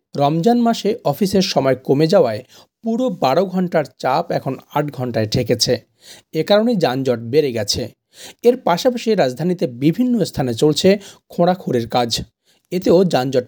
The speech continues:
পরিস্থিতি সৃষ্টি হচ্ছে। আর তৃতীয় কারণ হলো গুলশান বা উত্তরার মতো যেসব সড়কে দ্রুতগতির যান বেশি চলাচল করে, সেখানে হঠাৎ যানজটের সৃষ্টি হলে এর প্রভাব পড়ছে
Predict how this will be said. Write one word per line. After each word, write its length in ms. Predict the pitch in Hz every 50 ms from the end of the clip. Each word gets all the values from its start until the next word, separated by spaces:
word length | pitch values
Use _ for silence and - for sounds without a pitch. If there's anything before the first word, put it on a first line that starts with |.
| _
পরিস্থিতি 520 | - 139 160 - - - 196 - 190 127 110
সৃষ্টি 360 | - - 185 - - - 120
হচ্ছে। 380 | 98 113 101 - - 131 117 - - _ _ - - - - - -
আর 180 | - - 170
তৃতীয় 500 | 165 - - - 202 190 190 247 247 254
কারণ 300 | 247 254 - 147 165 185
হলো 220 | 175 190 196 196 180
গুলশান 520 | 147 127 135 139 135 - - 190 190 180
বা 100 | 156 147
উত্তরার 440 | 120 120 117 - - 165 147 151 156
মতো 240 | 160 160 160 185 175
যেসব 280 | 147 139 - 156 131
সড়কে 480 | - - - 131 147 147 - 185 196 214 214 - - - - - _ -
দ্রুতগতির 720 | 135 120 170 180 190 196 254 247 269 254 - 247 208 147
যান 320 | 123 139 127 131 156 165 147
বেশি 360 | 120 117 127 147 143 - 226
চলাচল 440 | - - 127 120 120 110 123 120 117
করে, 320 | - 123 123 143 196 294 - - _ _ _ _
সেখানে 560 | - - - 196 190 220 226 165 151 180 202 180 - -
হঠাৎ 340 | 156 165 - 208 185 147 131
যানজটের 500 | 131 123 127 135 135 135 - 151 131 120
সৃষ্টি 420 | - - - 175 - - - 233
হলে 300 | 220 208 156 147 214 -
এর 180 | - 135 117 120
প্রভাব 300 | 113 - 120 113 127 135 - -
পড়ছে 440 | 151 156 147 - - 190 202 226